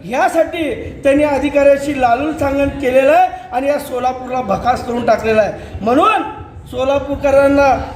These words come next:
माझी एक कळकळीची विनंती आहे, इतके दिवस पाहिलं असेल, आता तुम्ही महाराष्ट्र नवनिर्माण सेनेच्या एक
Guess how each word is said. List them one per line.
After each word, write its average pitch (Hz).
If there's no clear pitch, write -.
माझी 233
एक 262
कळकळीची 311
विनंती 294
आहे, 285
इतके 294
दिवस 285
पाहिलं 262
असेल, 285
आता 285
तुम्ही 277
महाराष्ट्र 269
नवनिर्माण 269
सेनेच्या 262
एक 262